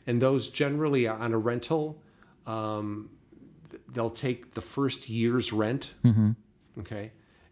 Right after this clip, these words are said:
Speaker 1: and then, and then that will be the commission,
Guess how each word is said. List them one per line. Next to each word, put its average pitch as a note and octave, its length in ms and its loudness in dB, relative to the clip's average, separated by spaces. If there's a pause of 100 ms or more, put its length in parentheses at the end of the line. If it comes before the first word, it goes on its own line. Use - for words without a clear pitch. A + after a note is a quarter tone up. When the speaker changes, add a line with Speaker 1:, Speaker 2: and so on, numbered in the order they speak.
Speaker 1:
and G#2 280 -4
then, G#2 340 -2 (240)
and G#2+ 140 -4
then G2+ 180 -2 (340)
that G#2+ 220 -2
will G#2+ 120 -2
be G#2+ 140 2
the G#2 100 0
commission, G#2 640 -2